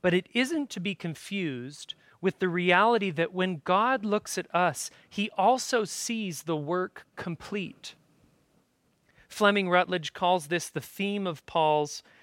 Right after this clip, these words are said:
calls this theme of Paul's becoming what you already are. And Paul speaks to it in Romans six.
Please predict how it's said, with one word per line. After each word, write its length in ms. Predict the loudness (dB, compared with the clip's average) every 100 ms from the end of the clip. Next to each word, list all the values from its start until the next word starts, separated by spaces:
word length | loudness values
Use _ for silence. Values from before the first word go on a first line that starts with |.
| -20 0
calls 260 | 6 6
this 180 | 4 -4
theme 220 | -2 -2
of 160 | -2 -4
Paul's 320 | 0 0 0
becoming 800 | -6 -8 -6 2 2 2 -4 -6 -12 -20 -2
what 160 | -2
you 180 | -2 -4 4
already 560 | 6 6 4 0 0
are. 400 | -2 -2 -4 -8 _ _ _ _ _ _ -6
And 140 | -4
Paul 220 | 4 4
speaks 400 | 4 -2 -6 -6
to 160 | -6 -2
it 80 | -2
in 120 | -2
Romans 440 | 0 -2 -2 -6
six. 680 | -8 -6 -6 _ -20 -20 -20